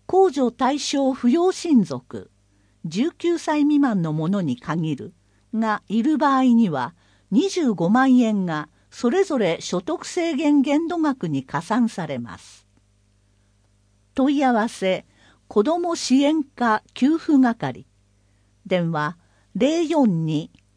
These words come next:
四九七の二零八八。一、令和八年四月分から児童扶養手当の手当額が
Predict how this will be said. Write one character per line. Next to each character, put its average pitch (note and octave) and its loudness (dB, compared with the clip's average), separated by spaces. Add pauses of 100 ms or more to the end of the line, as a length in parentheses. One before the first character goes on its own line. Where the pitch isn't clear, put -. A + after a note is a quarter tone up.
(180)
四 C#4+ 0
九 D4+ 0
七 A#3+ 2
の C3+ -2
二 C#4 0
零 G#3+ -2
八 D3+ -6
八。 - -10 (4000)
一、 - -10 (720)
令 D#4 -2
和 F4 0
八 E4 -4
年 F#3+ 2
四 G3 -2
月 D#4+ 0
分 G#3 -2
か C3+ -6
ら A#2 -6 (400)
児 F#3+ -4
童 F4+ 2
扶 F4 -4
養 D#4+ 0
手 D#4 -2
当 F#3+ -6
の C#3+ -2 (120)
手 F3+ -2
当 F4+ -2
額 C4 -2
が C3+ -2